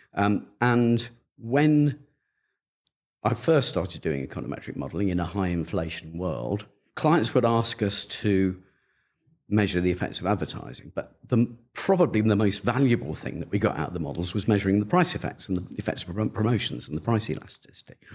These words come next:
'Cause that allows you to fine-tune your pricing and make loads more money really easily. I think the focus moved away from that as we moved into a low inflation world and people stopped caring about price. It's just prices suddenly becomes a,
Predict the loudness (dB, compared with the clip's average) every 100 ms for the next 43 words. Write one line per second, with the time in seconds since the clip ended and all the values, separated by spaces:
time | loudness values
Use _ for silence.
0 | -20 -20 -20 -4 0 2 4 4 2 0
1 | -2 -2 -4 -6 -20 _ _ 0 2 0
2 | -2 -4 -6 -8 -8 -8 -2 -2 0 0
3 | -2 -2 2 4 4 2 -2 -2 -2 -2
4 | -4 -4 0 2 2 2 2 2 -2 -10
5 | -18 _ _ -2 0 0 0 0 0 0
6 | 2 2 4 4 2 0 0 0 0 2
7 | 4 4 2 0 2 4 4 2 2 0
8 | 2 2 2 2 -2 -6 -6 -4 -4 -4
9 | -2 -2 -2 -2 -2 -2 -4 -4 -4 -12
10 | -14 -16 -16 _ _ _ _ -4 -2 -2
11 | -4 -6 -10 -16 -20 -16 -2 0 2 0
12 | 0 2 2 2